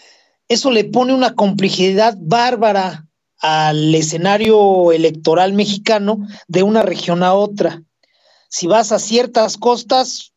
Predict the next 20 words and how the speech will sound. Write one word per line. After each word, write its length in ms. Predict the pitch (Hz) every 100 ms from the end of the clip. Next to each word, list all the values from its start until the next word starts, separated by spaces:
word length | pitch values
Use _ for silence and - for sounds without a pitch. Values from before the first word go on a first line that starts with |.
| _ _ -
es 240 | 170 170
un 120 | 185
grupo 340 | 180 190 185 185
el 80 |
que 440 | 175 175 180 180 180
rifa, 420 | 202 240 - 240 240 - _
si 320 | - - 185
vas 400 | 185 220 233 -
a 160 | 208 190
otras 640 | 233 269 277 247 214 -
costas, 680 | 240 240 233 247 240 - -
es 300 | - 185 -
otro 280 | 190 208 214
grupo, 460 | 247 254 240 247 240 - _
si 220 | - 185
te 180 | 185 170
quedas 340 | 240 254 -
en 140 | 214 214
el 160 | 214
centro, 640 | 208 247 240 254 254 247